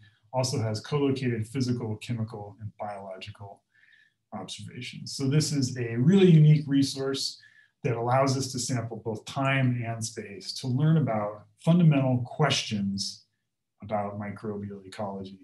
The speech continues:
in the ocean. And so I will just touch on a few, uh, today. These are obviously broad. I won't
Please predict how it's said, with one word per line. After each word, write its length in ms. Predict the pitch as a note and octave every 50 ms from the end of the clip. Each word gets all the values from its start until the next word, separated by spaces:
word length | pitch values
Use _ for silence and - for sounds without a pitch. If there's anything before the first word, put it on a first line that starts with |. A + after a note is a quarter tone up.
| -
in 100 | - G2+ -
the 100 | F#2 F#2 -
ocean. 320 | - - - - - - - _ _ _ _ _ _ _ _ _ _ _ _ _ _ _
And 100 | - G#2
so 300 | A#2 D#3 D3+ D3+ D3+ D3+
I 100 | - D#3
will 140 | F#3 F#3+ F3
just 320 | D#3 E3 D#3 - - -
touch 200 | - E3 D#3 - D#3+
on 120 | C#3+ C3
a 60 | B2
few, 500 | B2 - - C#3 D3+ F3+ G#3 G#3+ G3 - - - _ _ _ _ C3
uh, 220 | A#2+ A2+ A2+ A2
today. 360 | G#2+ - - A#2+ B2 C3+ C#3+
These 160 | C#3+ C#3 C3 B2
are 140 | A#2 A2+
obviously 340 | A2+ A#2+ B2+ A#2+ - - B2
broad. 320 | A2 - A2 G#2+ A2 B2 A#2+
I 60 | A2+
won't 200 | A2+ A2 A2+ A2